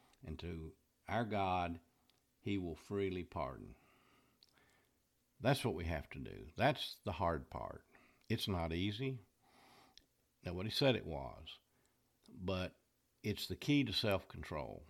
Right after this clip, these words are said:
And self-control is the key to a godly life. We have to control ourselves. We don't want to admit that we don't. We don't want to, we want to hide some of our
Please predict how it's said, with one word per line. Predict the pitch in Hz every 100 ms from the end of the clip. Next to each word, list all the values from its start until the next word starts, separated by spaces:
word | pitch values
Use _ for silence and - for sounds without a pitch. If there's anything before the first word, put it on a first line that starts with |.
| - - _ -
And | 92 90 85 82 80 - _ _ _ -
self-control | - 143 131 - 98 - 123 117 107 98 90
is | 90 -
the | 82
key | - 95 90 90 90 - - _ _ _ _ _ _ _ -
to | 98 92 90 90 -
a | 85
godly | 87 107 110 107
life. | 127 143 - 78 - -
We | 80 95
have | 78 92 110 -
to | -
control | - 101 101 101 101
ourselves. | 95 - 78 - - - - _ - - - - _
We | 80
don't | 80 80
want | 76 85
to | 78
admit | 80 107 117 -
that | 95
we | 101
don't. | 95 104 107 107 -
We | 90 80
don't | 80 -
want | 82 80
to, | 76 78 - - -
we | 87
want | 82 78 65
to |
hide | - 87 98 101 98
some | - 95 98
of | 92
our | 92 90 90 85